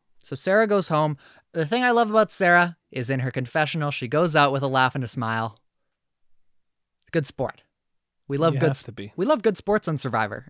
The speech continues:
Speaker 1: Uh, don't throw a fit if you get outplayed.
Speaker 2: Don't throw a fit and quit.
Speaker 1: So that's it. That's the merge episode.
Speaker 2: We also get the great quote from Spencer.
Speaker 1: Oh, of course.
Speaker 2: Cass,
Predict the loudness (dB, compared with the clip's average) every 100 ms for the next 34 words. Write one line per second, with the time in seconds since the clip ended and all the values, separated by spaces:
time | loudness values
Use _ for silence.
0 | -2 0 2 0 -2 -2 -2 0 -4 -4
1 | -8 -10 -4 0 0 0 -2 0 0 -2
2 | _ _ _ _ -2 -2 2 2 2 2
3 | 0 0 -6 -6 -8 -10 -14 -4 0 0
4 | 0 -4 -2 -4 -2 -4 0 0 -2 -6
5 | -8 -6 -6 -6 _ _ _ _ _ -20
6 | -20 -20 _ _ -6 -4 -4 -6 -6 -4
7 | -2 -2 -4 -8 -8 -12 -18 -14 -16 -16
8 | -18 -18 -20 _ _ _ _ _ _ _
9 | -4 -4 -8 -16 -18 -16 -6 -6 -6 -10
10 | -16 -16